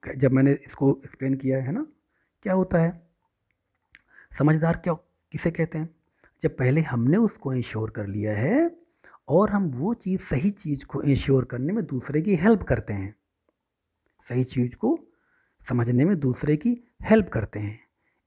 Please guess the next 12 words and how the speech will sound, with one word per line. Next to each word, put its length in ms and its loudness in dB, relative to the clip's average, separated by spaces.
it 100 -6
means 300 2
क्या 120 0
है? 260 0
वही 240 6
आदमी 460 0
योग्य 380 4
है, 120 -18
वही 160 -2
आदमी 220 -4
समझदार 440 -4
है, 120 -20